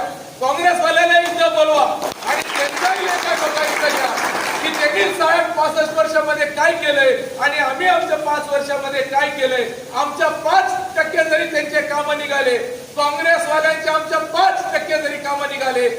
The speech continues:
तर मतदान त्यांना करा, पण त्यांचं जर काम नाही निघालं तर त्यांना आपल्या गावामध्ये येऊ देऊ नका. हे मी आपल्याला आवाहन करतो.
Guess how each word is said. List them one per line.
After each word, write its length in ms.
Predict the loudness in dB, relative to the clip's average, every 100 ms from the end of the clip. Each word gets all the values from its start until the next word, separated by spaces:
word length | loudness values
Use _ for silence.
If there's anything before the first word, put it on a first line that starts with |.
| -4 -2
तर 140 | -2
मतदान 440 | -2 -4 0 -2
त्यांना 360 | -2 -4 -2 -2
करा, 600 | 0 0 2 0 -2 -10 -6
पण 180 | -6 -2
त्यांचं 300 | -4 -2 -4
जर 160 | -4 -4
काम 400 | -2 -2 -2 0
नाही 220 | 0 0
निघालं 560 | 0 0 2 0 -2 -8 -10
तर 60 | -8
त्यांना 300 | -4 -2 0
आपल्या 300 | 0 -2 -4
गावामध्ये 680 | -2 0 0 -2 -4 -4 -2
येऊ 200 | 2 4
देऊ 160 | 4
नका. 380 | 0 0 0 0 -2 -8 -4
हे 140 | -2
मी 120 | 0 0
आपल्याला 380 | -2 -2 -2
आवाहन 420 | -2 -2 -2 -2 -4
करतो. 280 | -4 -6